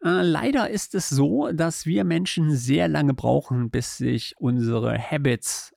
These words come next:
also unsere Gewohnheiten, Routinen eingespielt haben. Und die Psychologen reden hier von einer Dauer von circa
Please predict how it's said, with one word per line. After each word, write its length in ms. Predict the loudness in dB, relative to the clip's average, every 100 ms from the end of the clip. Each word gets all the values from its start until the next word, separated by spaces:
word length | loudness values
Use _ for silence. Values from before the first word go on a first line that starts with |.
| -6
also 200 | -4 -2
unsere 280 | -2 -2 -2
Gewohnheiten, 720 | -2 0 0 0 -2 0 0
Routinen 520 | -2 -2 0 2 2
eingespielt 600 | 0 0 0 -2 -4 -4
haben. 300 | -6 -6 -10 -16 _ _ -20 -20 -20 _
Und 400 | 4 4 4 2
die 80 | -2
Psychologen 760 | 0 0 2 4 2 2 0
reden 380 | 0 0 2 2
hier 440 | 2 2 4 2
von 180 | 0 -2
einer 180 | -2 -2
Dauer 380 | 0 0 0 0
von 160 | -4
circa 320 | -4 -6 -8